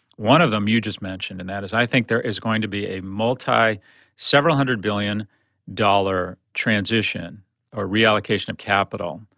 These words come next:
out of commercial real estate into residential. Uh, my first job was twelve fifty-one Avenue of the Americas,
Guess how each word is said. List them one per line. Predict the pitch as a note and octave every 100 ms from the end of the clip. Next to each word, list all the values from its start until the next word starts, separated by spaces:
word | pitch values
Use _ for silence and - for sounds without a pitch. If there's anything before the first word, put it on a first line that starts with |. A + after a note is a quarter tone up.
| _ _
out | G#2 G2+
of | - -
commercial | - F#2+ G#2+ A#2+ B2
real | A2+
estate | A2 - G#2+ G2+ - -
into | G2
residential. | F#2+ F#2+ F2 E2+ D#2+ - - - _ _ _ _ _ _ _ - -
Uh, | B2 G2+
my | A2 B2+
first | - B2 -
job | A#2 G#2
was | G2+
twelve | A#2+ A2
fifty-one | A#2 - G#2+
Avenue | G#2 G2+
of | G2+
the | G2
Americas, | F#2+ F#2+ F#2+ A2 G2 F#2+ -